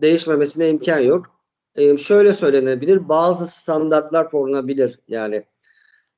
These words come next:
mesela hani çubukların kalınlığı, inceliği, yakalar filan bazı şeyler korunabilir ama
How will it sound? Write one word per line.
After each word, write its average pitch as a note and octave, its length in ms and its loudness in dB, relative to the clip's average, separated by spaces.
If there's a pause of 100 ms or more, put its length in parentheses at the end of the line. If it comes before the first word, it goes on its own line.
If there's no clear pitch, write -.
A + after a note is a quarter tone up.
(140)
mesela C3 580 2
hani B2 400 -2
çubukların C#3 520 0
kalınlığı, C3 460 0
inceliği, B2 840 0 (160)
yakalar C3 640 0
filan C3 320 -4
bazı D#3 300 0
şeyler D3+ 380 0
korunabilir D3+ 440 -2
ama F#3+ 400 -2